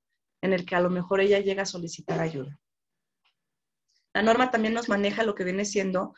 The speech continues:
lo que tenemos que hacer. Tenemos que informar a la usuaria afectada sobre su derecho de denunciar la violencia, sobre sus derechos sexuales y reproductivos, ¿sí? Informar sobre la existencia de la Comisión Ejecutiva de Atención a Víctimas, ¿sí? Tenemos que respetar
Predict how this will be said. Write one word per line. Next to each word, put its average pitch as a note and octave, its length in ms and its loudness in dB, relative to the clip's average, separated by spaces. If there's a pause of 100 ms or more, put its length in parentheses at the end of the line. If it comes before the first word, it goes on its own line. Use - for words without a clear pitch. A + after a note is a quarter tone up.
(160)
lo F#3+ 100 2
que G3+ 80 2
tenemos G3+ 400 0
que - 80 -20
hacer. E3+ 300 -4 (300)
Tenemos G#3+ 340 4
que B3+ 100 -8
informar G#3+ 460 2
a A3+ 80 4
la G#3+ 100 2
usuaria F#3+ 460 0
afectada F3+ 480 -2
sobre E3 260 -6
su - 200 -6
derecho E3 360 0
de G3 100 4
denunciar D3+ 640 0 (380)
la D#3 160 -2
violencia, D#3 560 -2
sobre E3+ 260 0
sus E3+ 200 -8
derechos F3+ 420 -2
sexuales F3+ 480 -2
y F3 40 -10
reproductivos, E3 880 -10 (220)
¿sí? G3 260 -6 (120)
Informar G3+ 460 2
sobre A#3+ 160 -2
la A#3 60 -2
existencia F#3 600 -2
de G#3+ 60 0
la F3+ 100 0
Comisión D#3+ 340 -2
Ejecutiva F3 480 -2
de F3+ 60 4
Atención E3+ 400 -6
a E3 60 -4
Víctimas, E3 680 -8 (280)
¿sí? - 200 -6
Tenemos A3+ 380 2
que C#4 100 -2
respetar F#3 880 0